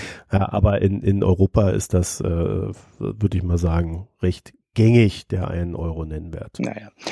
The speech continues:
Speaker 1: Ja gut, das ist auf jeden Fall der Homo economicus und, äh, die Annahme, dass die Märkte effizient sind.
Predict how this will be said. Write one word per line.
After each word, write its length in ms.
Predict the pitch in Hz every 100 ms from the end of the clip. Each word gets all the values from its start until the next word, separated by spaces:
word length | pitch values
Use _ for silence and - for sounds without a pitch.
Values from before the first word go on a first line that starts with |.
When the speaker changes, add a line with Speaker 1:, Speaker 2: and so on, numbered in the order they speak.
| -
Speaker 1:
Ja 80 | 233
gut, 240 | 233 131
das 160 | 139 -
ist 100 | 226
auf 160 | 196 147
jeden 180 | 147
Fall 280 | 165 147 139
der 180 | 127 120
Homo 240 | 151 151
economicus 840 | 127 - 120 139 208 202 196 185 -
und, 300 | 135 147 139
äh, 280 | - 123 131
die 160 | 135
Annahme, 480 | 123 165 151 143 151
dass 220 | 139 127
die 80 | 151
Märkte 340 | 120 120 - 135
effizient 540 | - - - 110 113
sind. 320 | - 101 -